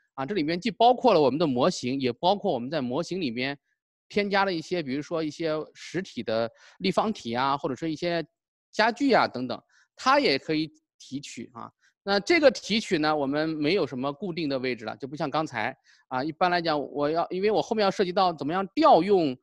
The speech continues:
这个环境模型，所以我会把它找一个比较方便的地方，比如说我就放在，呃，我们的这个跟 Catkin W S平行的这个位置，我重来一次啊，直接提取到我们的这个 Home 这块儿。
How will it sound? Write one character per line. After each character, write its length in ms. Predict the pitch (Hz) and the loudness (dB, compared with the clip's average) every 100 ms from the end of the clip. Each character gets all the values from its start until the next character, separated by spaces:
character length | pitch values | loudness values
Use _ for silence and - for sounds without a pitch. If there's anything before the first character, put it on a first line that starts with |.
| _ _ _ | _ _ _
这 100 | 180 | -8
个 320 | 170 143 135 127 | -2 0 0 -2
环 200 | 123 147 | -4 -4
境 140 | 180 | -4
模 160 | 127 143 | -4 -4
型， 320 | - 123 135 | -6 -8 -8
所 180 | - 147 | -8 -4
以 120 | 165 | -2
我 100 | 123 | -2
会 140 | 170 | -4
把 120 | 151 123 | -4 -6
它 80 | |
找 200 | 151 110 | -4 -4
一 40 | 135 | -6
个 60 | |
比 80 | 147 | -6
较 100 | 156 | -6
方 220 | - 196 240 | -2 -2 -2
便 120 | 170 | -4
的 40 | |
地 160 | 131 113 | -6 -10
方， 220 | 107 110 | -10 -14
比 100 | 110 | -12
如 80 | 117 | -12
说 160 | 123 151 | -8 -8
我 100 | 117 | -8
就 100 | 135 | -10
放 240 | - 151 | -8 -8
在， 380 | 139 139 131 117 _ _ _ _ _ | -2 -2 -2 -4 _ _ _ _ _
呃， 200 | 123 120 | -8 -6
我 80 | 120 | -4
们 160 | 117 147 | -4 -2
的 240 | 147 135 | -2 -2
这 140 | 156 | -4
个 120 | 139 127 | -4 -4
跟 200 | 185 196 | -2 -6
Catkin 640 | - 254 269 - 311 214 - | -2 -2 -2 0 0 0 0
W 240 | 156 214 165 | 0 2 0
S 240 | - - - | -2 -6 -14
平 320 | - 190 381 | -6 -2 -2
行 240 | - 127 | -4 -6
的 140 | 254 214 | -4 -4
这 80 | |
个 100 | 127 | -4
位 140 | 120 113 | -6 -6
置， 80 | 95 | -10
我 60 | |
重 100 | 127 | -12
来 140 | 135 123 | -10 -10
一 40 | |
次 120 | 131 | -12
啊， 100 | - 113 _ _ _ _ _ _ _ _ | -14 -14 _ _ _ _ _ _ _ _
直 120 | - 180 | -8 2
接 120 | 226 | 2
提 160 | - | 2
取 120 | 202 151 | -2 4
到 160 | 185 | 4
我 120 | 151 | 4
们 140 | 127 156 | 2 0
的 80 | 175 | -2
这 140 | 180 | -2
个 440 | 151 135 120 117 120 _ _ - | 2 2 4 0 -4 _ _ 0
Home 280 | 359 240 120 | 2 2 -2
这 120 | 107 | -8
块 140 | 98 | -10
儿。 80 | - | -12